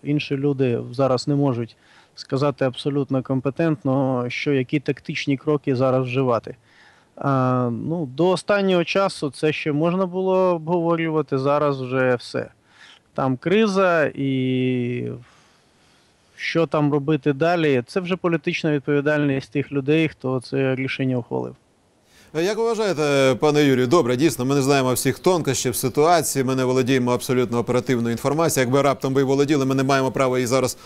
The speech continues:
Speaker 2: оприлюднювати.
Speaker 1: Абсолютно.
Speaker 2: От, до речі, коротко наведу інформацію, сьогодні оголошену речником Генерального штабу Збройних сил України Владиславом Селезньовим. Він наголосив, що обстанова-, обстановка в районі Дебальцеве є керованою.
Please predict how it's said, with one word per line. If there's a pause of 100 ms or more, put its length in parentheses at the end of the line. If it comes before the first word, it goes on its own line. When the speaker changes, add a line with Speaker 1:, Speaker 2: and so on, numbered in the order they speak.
(120)
Speaker 2:
оприлюднювати.
Speaker 1:
Абсолютно.
Speaker 2:
От,
до
речі,
коротко
наведу
інформацію,
сьогодні
оголошену
речником
Генерального
штабу
Збройних
сил
України
Владиславом
Селезньовим.
Він (220)
наголосив,
що
обстанова-,
обстановка
в
районі
Дебальцеве
є
керованою.